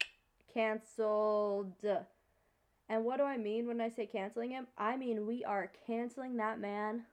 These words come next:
like a horrible T V show. We are removing him from our channel completely.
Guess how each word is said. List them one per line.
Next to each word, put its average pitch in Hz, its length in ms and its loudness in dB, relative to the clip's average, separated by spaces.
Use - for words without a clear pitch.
like 214 440 -2
a 202 320 -4
horrible 370 500 0
T 294 220 -4
V 220 220 -4
show. 220 320 -4
We 254 160 -2
are 214 180 4
removing 226 720 0
him 254 200 -4
from 240 220 -6
our 208 100 -4
channel 220 360 -2
completely. 226 880 -2